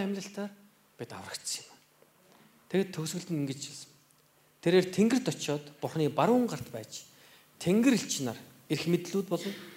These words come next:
хүчнүүд түүнд захирдж байгаа билээ. Энэ бол Христ Есүсийн хүлээн авсан, Христ Есүс хүлээн авсан үүргээ бүрэн төгс биелүүлснийг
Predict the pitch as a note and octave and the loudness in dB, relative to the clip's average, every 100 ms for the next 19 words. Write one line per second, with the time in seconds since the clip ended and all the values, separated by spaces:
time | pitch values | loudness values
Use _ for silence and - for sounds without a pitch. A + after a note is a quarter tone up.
0 | - - - F#3+ F#3 - C#4 C4 - D3+ | -20 -20 -4 0 2 6 6 6 2 -2
1 | D3+ - A2 - C#3+ - - A2 G#2 G#2 | -2 -6 -10 -8 -8 -8 -6 -6 -8 -12
2 | C#3+ D3 - _ _ _ _ _ _ _ | -14 -16 -20 _ _ _ _ _ _ _
3 | - - - F3+ G#3+ G#3+ - G3+ A3 - | -20 -20 2 6 8 6 6 4 4 0
4 | - F3+ F#3 F#3+ - G3 E3+ D#3+ F3 E3 | 2 2 4 0 0 0 2 2 2 2
5 | C#3+ - D3+ C3 - - - _ - - | 0 -2 -4 -6 -8 -20 -20 _ -20 -20
6 | - - - A3 G#3+ F#3+ F#3 F#3+ - F#3 | -20 -2 4 4 8 8 8 6 0 4
7 | F3+ B3+ G#3+ - F#3 E3 D#3 D#3 C#3+ G3+ | 10 12 10 8 4 4 4 2 4 8
8 | C#4 G#3 - - D3+ C#3+ C#3+ D#3+ | 8 8 2 2 2 4 0 -4